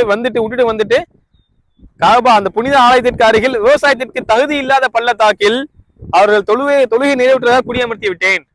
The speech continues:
அங்க விட்டுட்டு வந்து அல்லாஹ்ட்ட வந்து பிரார்த்தனை பண்றாங்க. அதுல என்ன நூறு பிரார்த்தனை பண்றாங்க, "எங்கள் இறைவா,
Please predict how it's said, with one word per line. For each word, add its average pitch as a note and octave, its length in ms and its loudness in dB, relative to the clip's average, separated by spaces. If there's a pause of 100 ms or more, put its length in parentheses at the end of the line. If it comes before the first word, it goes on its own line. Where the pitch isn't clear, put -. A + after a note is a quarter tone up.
(140)
அங்க F3 160 -4
விட்டுட்டு B3+ 280 -2
வந்து C4 160 0
அல்லாஹ்ட்ட A#3+ 280 2
வந்து D4 140 -2 (500)
பிரார்த்தனை A#3+ 320 2
பண்றாங்க. G#3 340 0 (480)
அதுல A3+ 200 4
என்ன C4+ 160 0
நூறு C#4+ 140 -2
பிரார்த்தனை B3 280 2
பண்றாங்க, G#3 280 -2
"எங்கள் A3 140 0
இறைவா, B3+ 140 4